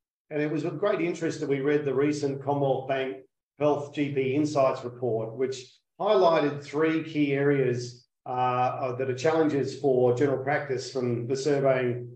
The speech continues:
of the practices they had done. And today we want to talk about the topic of, once again, how to build a sustainable practice. So this is really looking at the, the cost base of the business and also the opportunities to grow revenue.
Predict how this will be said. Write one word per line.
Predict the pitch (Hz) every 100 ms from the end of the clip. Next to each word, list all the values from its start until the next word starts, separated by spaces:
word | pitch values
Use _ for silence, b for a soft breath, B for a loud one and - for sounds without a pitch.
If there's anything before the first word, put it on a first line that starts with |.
| -
of | - 135
the | 135
practices | 139 135 - 123 131 123
they | 120
had | 117 117
done. | 147 147 113 117 - _ _ _ -
And | 160 156
today | 170 214 240
we |
want | 226 180
to | -
talk | 160 156
about | 143 139 143
the | 135
topic | 151 143 139
of, | 131 127
once | 156 127
again, | 135 139
how | 117 151
to | 147 147
build | 143 127
a |
sustainable | - 120 131 120 120 110
practice. | - 127 123 - - -
So | - 127 123 127 123 123 - _
this | 160 156
is | 143
really | 151 147
looking | 131 151 147 143
at | 127 123
the, | 120
the | 123
cost | - 147 - -
base | 135 139 135
of | 123
the | 127
business | 120 135 127 131 - - _ _ _ 135
and | 131
also | 143 143 - 135 123
the | 135
opportunities | 131 123 139 135 123 120 -
to |
grow | 120 120 113
revenue. | 120 143 135 110 113 110